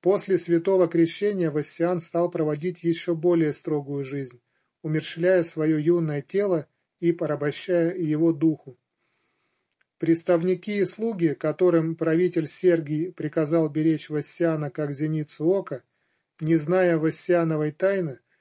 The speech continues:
сильно удивлялись, даже обеспокоились,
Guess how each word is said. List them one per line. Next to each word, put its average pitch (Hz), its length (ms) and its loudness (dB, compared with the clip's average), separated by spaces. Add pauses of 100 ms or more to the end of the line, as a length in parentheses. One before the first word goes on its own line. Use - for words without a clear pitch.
(140)
сильно 190 460 -2
удивлялись, 170 880 2
даже 160 400 -2
обеспокоились, 165 1120 -2